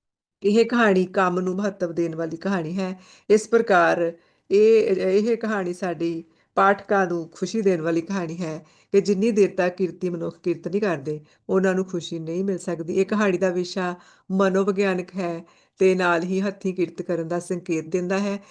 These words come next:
ਤੇ ਲੇਖਕ ਨੇ ਇਹ ਵੀ ਦੱਸਿਆ ਹੈ ਕਿ ਜਿਹੜਾ ਵਿਅਕਤੀ ਇੱਕ ਪੇਂਡੂ ਜੀਵਨ ਦੀ ਰਹਿਤਲ 'ਚ ਰਹਿਣ ਵਾਲਾ ਹੈ, ਉਸ ਨੂੰ ਸ਼ਹਿਰੀ ਜੀਵਨ 'ਚ ਆ ਕੇ ਕਿੰਨੀ ਉਦਾਸੀ, ਕਿੰਨੀ, ਇਹ, ਬੇਗਾਨਗੀ ਲੱਗਦੀ ਹੈ,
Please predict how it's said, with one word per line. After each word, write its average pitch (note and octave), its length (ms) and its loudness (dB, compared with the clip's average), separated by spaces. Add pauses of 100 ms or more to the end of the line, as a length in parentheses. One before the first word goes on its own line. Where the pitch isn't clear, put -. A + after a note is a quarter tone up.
(160)
ਤੇ G#3 80 2
ਲੇਖਕ G3+ 340 6
ਨੇ F3+ 180 2
ਇਹ F3 60 2
ਵੀ A#3 80 -2
ਦੱਸਿਆ G3+ 360 0
ਹੈ F#3+ 100 -4
ਕਿ G3 120 -6
ਜਿਹੜਾ F#3 260 0
ਵਿਅਕਤੀ F#3 500 -4 (300)
ਇੱਕ G3+ 140 2
ਪੇਂਡੂ G#3+ 440 4
ਜੀਵਨ F3+ 440 0
ਦੀ F3 200 -2
ਰਹਿਤਲ E3+ 340 0
'ਚ F#3+ 120 -8
ਰਹਿਣ F3 260 -2
ਵਾਲਾ F#3 200 -2
ਹੈ, E3+ 300 -6 (280)
ਉਸ G3 180 -2
ਨੂੰ A3 100 2
ਸ਼ਹਿਰੀ G#3+ 360 0
ਜੀਵਨ F#3+ 340 -2
'ਚ - 100 -6
ਆ E3 140 0
ਕੇ F#3 120 -6
ਕਿੰਨੀ F3 340 -6
ਉਦਾਸੀ, E3+ 600 -6 (320)
ਕਿੰਨੀ, G3 600 2
ਇਹ, F#3 180 -2
ਬੇਗਾਨਗੀ F3+ 580 0
ਲੱਗਦੀ D#3+ 380 -4
ਹੈ, E3 200 -6